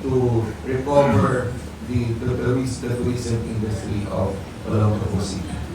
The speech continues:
And more other modern flow programs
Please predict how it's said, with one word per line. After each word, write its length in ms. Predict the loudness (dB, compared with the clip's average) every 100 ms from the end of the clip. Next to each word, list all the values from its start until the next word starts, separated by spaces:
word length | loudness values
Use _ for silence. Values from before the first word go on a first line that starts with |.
| -8
And 380 | -2 0 0 0
more 320 | 4 6 6
other 720 | 4 4 4 4 4 2 2 -2 -4 -6 2
modern 480 | 4 6 4 2 -2
flow 240 | 0 0 6
programs 800 | 8 8 4 0 0 -4 -6